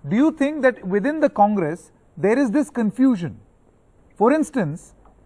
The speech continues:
uh, why has Mister Sidhu become the, the, the face of this resentment against, against, uh,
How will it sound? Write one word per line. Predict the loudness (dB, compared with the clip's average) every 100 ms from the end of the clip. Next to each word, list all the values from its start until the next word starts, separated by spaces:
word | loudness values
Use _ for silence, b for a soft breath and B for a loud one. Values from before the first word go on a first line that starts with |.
| _ _ _ _
uh, | -2 -2
why | -2 6 8 8
has | 4 2
Mister | 0 -2
Sidhu | -4 -4 -6 0 2 4
become | 2 2 2 2 -2 -2
the, | -2 -2
the, | -4
the | -2 -4
face | -6 -2 0 -2 -4
of | -6 -4
this | -4 -4
resentment | -4 -2 -2 -2 -4 -4 -4
against, | -4 -2 -2 -4 -16 _ _ _ _ _ _ _ _
against, | -4 0 -2 -2 0
uh, | 2 4 0